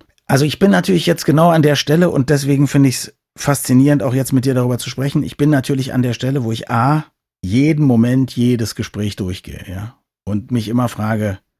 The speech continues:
gibt es Anzeichen? Und natürlich im Nachhinein findet man Anzeichen, weil man ja weiß, was passiert ist. Und man kann ja jeden Satz so deuten, ja, man kann ja jede, jedes leichte Schulterzucken, jeden Seufzer oder auch jedes Gespräch über ein Problem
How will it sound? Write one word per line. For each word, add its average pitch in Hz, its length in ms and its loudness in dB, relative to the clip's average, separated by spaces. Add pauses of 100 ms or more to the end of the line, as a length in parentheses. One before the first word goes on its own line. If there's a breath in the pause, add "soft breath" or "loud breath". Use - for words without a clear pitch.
(600)
gibt 120 220 -2
es 117 100 -2
Anzeichen? 95 560 -4
Und 123 140 0
natürlich 131 400 2
im 131 100 -2
Nachhinein 127 380 0
findet - 240 0
man 92 160 -4
Anzeichen, 92 400 -6
weil 101 100 -2
man 101 120 0
ja 95 80 -2
weiß, 110 180 -2
was 107 140 -6
passiert 101 340 -6
ist. - 140 -10
Und - 60 -10
man 101 100 -6
kann 135 120 0
ja 120 80 2
jeden 127 320 0
Satz 110 260 -2
so 92 140 -4
deuten, 76 500 -10
ja, 95 200 -6
man 104 160 -4
kann 110 160 -2
ja 107 80 -2
jede, 104 500 -2
jedes 113 340 -4
leichte 104 300 -6
Schulterzucken, 117 640 -4
jeden 110 280 0
Seufzer 110 500 -2
oder 110 220 -4
auch 101 100 -8
jedes 117 340 -4 (280)
Gespräch 110 340 -4
über 104 120 -4
ein 104 60 -4
Problem 98 460 -4